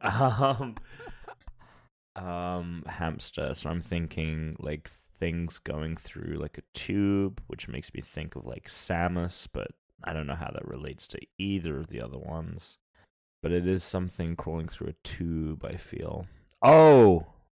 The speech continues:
Oh, no, but bears are not monkeys. <sighs> What's the name of the monkey from Super Monkey Ball?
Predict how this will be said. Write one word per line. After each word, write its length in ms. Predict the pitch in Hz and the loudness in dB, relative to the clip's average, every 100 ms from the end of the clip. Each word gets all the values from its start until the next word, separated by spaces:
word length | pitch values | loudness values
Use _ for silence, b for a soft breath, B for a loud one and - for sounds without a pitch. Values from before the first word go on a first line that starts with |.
| _ - 90 | _ -12 -6
Oh, 300 | - 92 92 | -2 0 0
no, 300 | 95 92 90 | 2 4 4
but 360 | 87 82 - | 2 -4 -4
bears 340 | 90 87 90 85 | -4 0 0 -2
are 60 | |
not 260 | 78 80 - | -2 -2 -4
monkeys. 640 | 85 82 - 73 73 - - _ b b b b b b _ _ _ _ | -4 -4 -6 -6 -6 -10 -20 _ b b b b b b _ _ _ _
<sighs> 60 | B B B B B B B B B B B B _ _ _ _ _ _ _ _ _ _ - | B B B B B B B B B B B B _ _ _ _ _ _ _ _ _ _ -4
What's 200 | 110 - | -2 -2
the 80 | 135 | 0
name 180 | 139 135 | 2 2
of 60 | |
the 60 | 113 | 0
monkey 400 | 98 98 - 92 | 0 -2 -2 -6
from 260 | - 78 | -4 -10
Super 340 | 78 - 82 85 | -8 -6 -6 -4
Monkey 300 | 80 80 73 | -6 -6 -8
Ball? 360 | 73 64 64 | -6 -6 -6